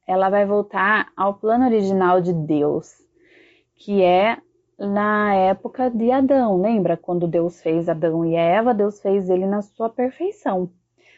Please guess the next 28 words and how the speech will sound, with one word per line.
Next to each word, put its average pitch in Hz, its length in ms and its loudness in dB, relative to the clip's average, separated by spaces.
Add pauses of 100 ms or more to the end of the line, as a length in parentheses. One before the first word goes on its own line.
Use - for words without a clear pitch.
(200)
Aquilo 294 460 -4
que 339 120 -6
Deus 202 240 0
queria 185 320 -2
que - 140 -18
fosse, 233 640 -2
sem 202 320 -4
a 185 60 -2
morte, 175 520 0
sem 170 240 -8
o 160 80 -6
pecado, 170 720 -8 (800)
é, 185 160 -2
para 190 240 -2
cultivar 226 720 0
e, 202 460 0
e 180 60 -6
cuidar 233 540 2
da 196 120 0
terra. 160 480 -2
Então, 190 240 -2
ali 214 260 2
eles 254 240 2
continuarão 254 920 0 (380)
agindo 240 760 2
ali 175 400 0 (300)
dessa 170 260 -6
forma, - 600 -10